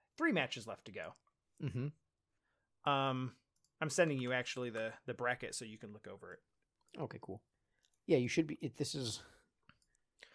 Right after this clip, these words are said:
Speaker 1: So you
Speaker 2: Yep.
Speaker 1: can, like, you can see, like, there is only, uh, winner's bracket is already at finals. Loser's bracket has to go through one, two, three, four,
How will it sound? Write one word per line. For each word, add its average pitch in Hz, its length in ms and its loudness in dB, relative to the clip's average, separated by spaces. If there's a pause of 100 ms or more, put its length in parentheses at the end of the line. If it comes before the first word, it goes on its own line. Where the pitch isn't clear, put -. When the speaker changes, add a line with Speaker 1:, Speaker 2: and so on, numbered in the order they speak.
(140)
Speaker 1:
So - 120 6
you 202 160 12
Speaker 2:
Yep. 175 40 6
Speaker 1:
can, 185 220 8
like, 165 240 10
you 180 160 6
can 185 180 6
see, 170 520 8
like, 139 400 8 (160)
there 165 300 6
is 151 100 6
only, 151 640 6 (640)
uh, 170 140 2
winner's 233 340 12
bracket 196 280 12
is 156 80 8
already 156 280 12
at 123 80 2
finals. 147 500 4 (480)
Loser's 175 420 6
bracket 156 360 10
has 151 220 6
to 139 80 0
go 139 220 6
through 131 400 -2
one, 135 400 2
two, 123 500 -4
three, 120 420 -6
four, 113 420 -2